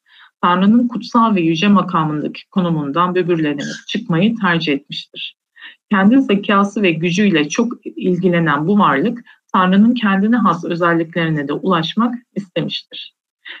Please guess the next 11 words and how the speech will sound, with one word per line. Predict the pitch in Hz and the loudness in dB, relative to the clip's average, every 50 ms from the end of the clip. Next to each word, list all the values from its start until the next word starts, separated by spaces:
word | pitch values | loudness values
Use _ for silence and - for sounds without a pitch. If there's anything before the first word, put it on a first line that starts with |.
| _ _ - | _ _ -2
Kötülüğün | 233 233 240 240 262 269 294 311 320 | 0 0 2 4 4 6 6 4 2
çıkış | 311 - - - 277 285 294 | -2 -4 -2 -2 -2 0 2
noktası | 240 214 202 - - 170 160 - - | 2 2 2 2 -2 -6 -6 -4 -2
olarak | 165 175 180 175 170 170 170 170 - | 0 2 2 2 2 0 -2 -2 0
görülen | 190 175 165 165 165 151 165 208 269 269 - - | 0 0 0 0 0 0 0 0 -2 -2 -6 -2
bu | - 196 208 208 | 0 0 0 0
tutkusundan | - - - - - - - - 196 190 190 208 214 | -4 -10 -16 -20 -20 -14 -6 -2 0 2 4 4 2
sonra | 214 208 - 180 156 151 180 233 247 220 | 2 0 -2 -2 -2 0 0 0 0 0
günah | 190 190 196 214 220 202 - | 0 2 2 2 2 0 -2
kavramı | - 185 170 160 151 151 151 175 220 240 233 226 | -2 0 0 0 0 -2 -2 0 0 0 2 2
Hristiyanlıktaki | 202 190 - - - - 185 175 175 165 160 165 - - 139 139 - - 247 269 254 - | 0 0 0 -4 -4 -2 0 0 2 0 -2 -4 -4 -6 -6 -6 -2 -2 -2 -2 -2 -6